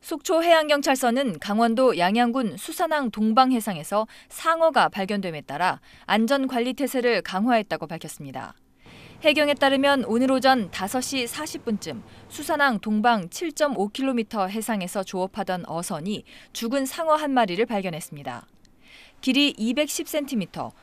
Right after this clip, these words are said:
둘레 백이십 센티미터 크기의 이 상어는 악상어로 추정됐습니다.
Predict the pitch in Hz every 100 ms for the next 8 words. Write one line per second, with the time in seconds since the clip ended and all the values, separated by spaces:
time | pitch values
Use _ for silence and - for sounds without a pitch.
0 | _ - 214 254 - 196 196 262 311 -
1 | 262 262 226 226 214 226 190 208 190 196
2 | 208 254 226 160 196 214 - _ - 180
3 | - 262 247 165 214 - - 233 170 -
4 | 147 127 113